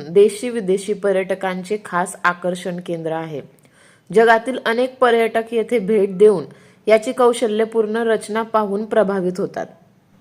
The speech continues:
बारमाही वाहणाऱ्या पाण्याच्या प्रवाहामुळे मोठे लोखंडी पाते आणि दगडी जाते यांना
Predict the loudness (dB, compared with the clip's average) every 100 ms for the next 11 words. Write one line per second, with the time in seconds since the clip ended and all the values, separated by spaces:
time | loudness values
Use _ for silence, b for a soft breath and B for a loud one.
0 | -4 4 4 4 2 2 0 0 2 4
1 | 2 4 2 2 -2 -4 -2 0 2 0
2 | 0 2 2 0 B B -4 2 2 2
3 | 2 2 0 -2 -2 2 2 2 0 0
4 | -2 -4 -4 0 2 2 0 2 0 0
5 | -2 -4 -4 -4 -2 -2